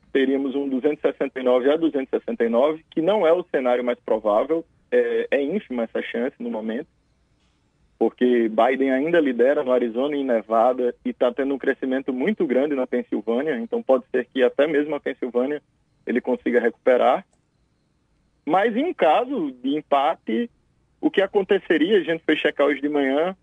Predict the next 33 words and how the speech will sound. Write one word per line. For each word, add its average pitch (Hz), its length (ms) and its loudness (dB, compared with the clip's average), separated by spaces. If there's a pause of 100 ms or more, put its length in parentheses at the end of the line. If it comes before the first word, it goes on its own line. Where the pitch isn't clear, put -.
(140)
o 131 60 -6
editor 139 340 0
de 143 100 0
política, 120 840 -2
Rodrigo 123 380 -2
Turra, 127 300 -4
estava 117 260 0
nos 123 180 -4
passando 117 420 0
mais 120 300 -2
cedo, 151 320 0 (600)
é 147 140 2
que 214 520 0
a 160 100 2
decisão 185 600 0
vai 175 180 2
pra 208 200 0
Casa 208 380 -2
dos 202 140 -4
Representantes, 202 880 0
que - 80 -20
seria 143 220 2
o 151 40 4
equivalente 147 560 -2
à 170 60 -2
Câmara 170 320 -2
dos 165 180 -2
Deputados. 131 600 0 (1160)
E 123 140 2
aí 143 420 0
os 180 140 -2
democratas 165 640 -2 (480)
têm 190 500 -2